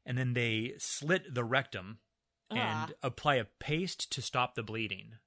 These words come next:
Speaker 1: Then they, a long pointed object, a spike, gets hammered into the ass, into the split rectum, and then is placed straight up in the ground,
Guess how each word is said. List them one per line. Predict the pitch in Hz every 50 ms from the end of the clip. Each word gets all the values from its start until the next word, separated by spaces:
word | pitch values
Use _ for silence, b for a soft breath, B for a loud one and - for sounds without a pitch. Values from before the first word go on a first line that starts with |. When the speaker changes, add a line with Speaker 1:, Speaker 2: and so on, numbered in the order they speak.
| _ _ _ _ _ _ _ _ _ _ _ _ _ _ _ _ _ _ _ _ -
Speaker 1:
Then | 117 107 117 131 151 160 156
they, | 151 139 135 127 127 117
a | 117
long | 113 123 131 139 156 165 156 131
pointed | - - 156 151 151 151 147 135 -
object, | 127 123 123 127 123 139 147 - - -
a | 90 -
spike, | - - - - - 127 123 123 131 127 - - - _ _ _ b b b b
gets | b 131 120 -
hammered | - - - 127 143 143 139 131
into | 135 135 127 - 131
the | 117 123 120
ass, | 110 101 98 101 110 110 - - - -
into | - 139 127 131 139
the | 123 117 110 -
split | - - - - 131 127 117
rectum, | 113 117 117 - - 90 87 92 98 104 _ _ _ b b b b b b b b b b b b -
and | 139 131
then | 131 131
is | 131 117
placed | - - - 135 127 - -
straight | - - - 156 156 151 139
up | 147 139 - - - - -
in | - 131
the | 117 113
ground, | 101 110 110 110 107 98 87 95 104 110 110